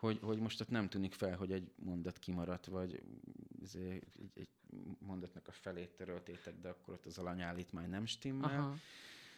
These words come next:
Speaker 1: Úgyhogy, ö, azt hittem, hogy, hogy kö-, könnyebben kezelhető szerző leszek, de, de nem, nem biztos, hogy ez így volt.
Speaker 2: A maximalista.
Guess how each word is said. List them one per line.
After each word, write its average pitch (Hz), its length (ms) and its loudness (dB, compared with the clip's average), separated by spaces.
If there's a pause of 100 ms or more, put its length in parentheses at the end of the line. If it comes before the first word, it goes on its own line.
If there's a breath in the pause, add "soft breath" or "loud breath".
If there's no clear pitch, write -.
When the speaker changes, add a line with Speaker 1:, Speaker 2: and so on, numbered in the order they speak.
(200 loud breath)
Speaker 1:
Úgyhogy, 101 400 0
ö, 98 300 4 (280)
azt - 300 0
hittem, 92 340 0
hogy, 92 180 0
hogy - 200 -4
kö-, 95 260 2
könnyebben 92 460 4
kezelhető 92 500 6
szerző 110 480 8
leszek, 117 440 10
de, 120 280 12
de 117 240 8
nem, 117 180 10
nem 127 220 10
biztos, - 340 8
hogy 127 120 4
ez 107 160 6
így 110 220 8
volt. 104 280 2 (220 loud breath)
Speaker 2:
A 185 40 0
maximalista. 143 680 -4